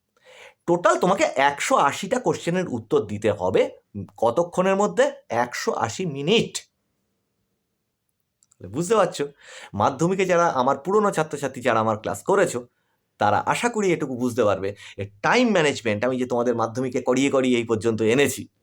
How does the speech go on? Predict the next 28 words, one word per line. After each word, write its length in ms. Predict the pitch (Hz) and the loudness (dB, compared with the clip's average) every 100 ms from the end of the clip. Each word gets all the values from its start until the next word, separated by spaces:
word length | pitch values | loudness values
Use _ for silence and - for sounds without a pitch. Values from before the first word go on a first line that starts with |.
| _ _ _ _ _ _ _ _ _ - | _ _ _ _ _ _ _ _ _ 0
ঠিক 120 | 190 | 2
আছে? 280 | 233 101 - _ - | 2 0 -8 _ 0
যা 200 | 277 277 - - | 0 0 -6 -10
ও 100 | 110 | -4
এনেছি 340 | 110 156 165 | 0 2 2
means 180 | 269 339 | 0 0
তোমরা 240 | 214 190 185 | 2 4 4
যা 120 | 185 | 2
করেছো, 440 | 185 208 165 120 | 2 4 4 2
প্র্যাকটিস 360 | 131 131 135 - | 0 0 -2 -2
করেছো, 300 | 127 107 101 | 0 0 -2
শিখেছো। 460 | 233 226 107 - - _ - - - - - | -4 0 0 -2 -16 _ -20 -20 -20 -20 -8
এইবার 680 | 120 135 143 127 117 113 104 | -2 0 2 2 4 2 2
ওই 180 | 123 127 | 0 -2
টাইম 300 | 135 135 147 | -2 -2 -2
ম্যানেজমেন্ট 720 | 139 135 110 127 117 104 95 95 | -2 -2 -4 -6 -6 -8 -12 -12
নিটের 460 | 104 131 143 165 - | -8 -6 -4 -6 -4
ক্ষেত্রে, 600 | 135 - - 101 73 - _ _ _ _ | -10 -10 -10 -10 -10 -14 _ _ _ _
আমি 140 | 127 151 - _ | -6 -6 -8 _
আগে 200 | - 147 | -2 0
বলতাম 380 | 135 165 170 240 | 2 2 2 0
না 100 | 285 | -2
তোমাদের 360 | 277 294 294 - _ _ _ _ - | -2 -4 -4 -10 _ _ _ _ -12
যে 140 | - - | -10 -4
আগামী 380 | 113 127 143 143 | -2 0 0 -2
দিনে 460 | 135 160 185 226 240 - - | -2 0 2 2 0 -6 -12
শর্ট 400 | - - 277 302 - | -8 0 2 2 0
কোশ্চেন 600 | 233 - - 180 165 139 | 0 -2 -2 0 2 0